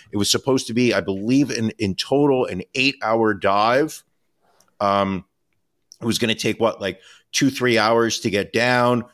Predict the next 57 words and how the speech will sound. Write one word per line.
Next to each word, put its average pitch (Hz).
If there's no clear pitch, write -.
You 87
were 92
gonna 98
be 90
down 107
there 101
for 107
another 107
two, -
three 101
hours, 98
then 92
back 95
up 104
for 110
two, 117
three 113
hours. 113
I 101
think 101
it 92
was 87
pretty 110
much 98
the 98
way 101
it 101
was 92
gonna 90
break 87
down. 110
Um, 110
but 123
the 135
number 135
of 131
people 135
who 117
have 110
stepped -
forward 120
to -
say, 120
um, 107
"Oh, 139
yeah, 131
we 107
bailed 110
at 101
the 107
last 98
minute 92
because 90
it 87
was 82
having 92
some, 85